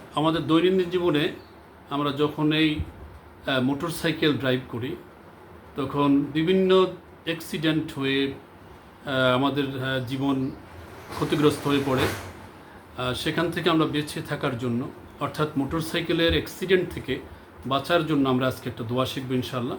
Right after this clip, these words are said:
সেটা হচ্ছে কোরআনুল কারীম থেকে একটি আয়াত। আহ, আর সেই আয়াতটা যদি আমরা যখনই, আহ, মোটরসাইকেল ড্রাইভ করব,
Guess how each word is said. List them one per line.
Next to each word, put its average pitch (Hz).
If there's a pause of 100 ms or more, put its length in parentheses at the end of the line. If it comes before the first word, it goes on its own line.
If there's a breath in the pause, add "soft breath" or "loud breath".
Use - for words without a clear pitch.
(120)
সেটা 131
হচ্ছে 127
কোরআনুল 135
কারীম 139 (100)
থেকে 147 (580 loud breath)
একটি 135
আয়াত। 127
আহ, 127
আর 131
সেই -
আয়াতটা 135
যদি 139
আমরা 127
যখনই, 190 (520 loud breath)
আহ, 131
মোটরসাইকেল 139
ড্রাইভ 135
করব, 139